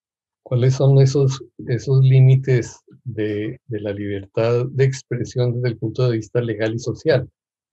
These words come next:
Porque sí hay circunstancias donde ese derecho entra en conflicto con otros derechos y libertades.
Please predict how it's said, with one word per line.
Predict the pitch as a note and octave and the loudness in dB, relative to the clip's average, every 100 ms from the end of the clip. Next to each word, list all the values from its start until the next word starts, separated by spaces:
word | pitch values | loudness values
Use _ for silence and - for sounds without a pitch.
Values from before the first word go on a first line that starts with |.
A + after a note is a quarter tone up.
| _ _ _ _ _ _ _ - | _ _ _ _ _ _ _ -2
Porque | C3+ C3 B2 | 0 2 2
sí | D#3 | 4
hay | E3+ | 2
circunstancias | G3+ F3+ E3+ C3 C#3+ C3 D#3 | 0 -4 -4 -2 0 2 2
donde | C#3+ C3+ B2+ | 2 2 2
ese | D3+ | 2
derecho | C#3 B2+ B2 D3+ | 2 2 0 0
entra | C#3 D#3 | -2 -2
en | C#3+ | -2
conflicto | C3+ A2+ A#2+ A#2+ C#3 | -2 -4 -6 -4 -2
con | C3+ B2+ D#3 _ | 0 0 -2 _
otros | C#3+ D3 - D#3+ F3 D3 | 0 0 0 -2 -2 0
derechos | C3+ A#2 B2 - C#3+ C3+ | 0 0 -2 -4 -8 -4
y | |
libertades. | C#3 A2+ G#2 G2 G2 C#3 G#2+ D2+ D2+ _ | -4 -4 -6 -8 -4 -4 -4 -12 -20 _